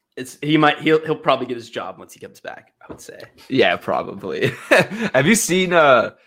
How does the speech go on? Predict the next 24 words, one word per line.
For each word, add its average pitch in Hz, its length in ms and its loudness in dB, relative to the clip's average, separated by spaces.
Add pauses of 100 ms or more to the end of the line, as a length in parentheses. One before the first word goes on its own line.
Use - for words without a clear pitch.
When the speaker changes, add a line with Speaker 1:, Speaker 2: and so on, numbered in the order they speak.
(260)
Speaker 2:
the 117 160 2
pictures 143 760 -2
of 110 360 0
Davis 117 380 0
Mills' 107 360 -2
neck? 101 480 -4 (520)
Speaker 1:
Mm-mm. 92 360 -16 (280)
Speaker 2:
Dude, 110 240 0
his, 131 360 0
oh, 92 160 -8
I 95 140 -6
should, 98 340 -12
I 104 60 -16
should 131 180 -4
have - 40 -8
had 104 120 -2
it 95 120 -8
ready 98 220 -4
to 98 80 -10
pull 98 260 -8
up, 95 200 -6
but 107 100 -4
it's 123 160 -4
like, 98 300 -2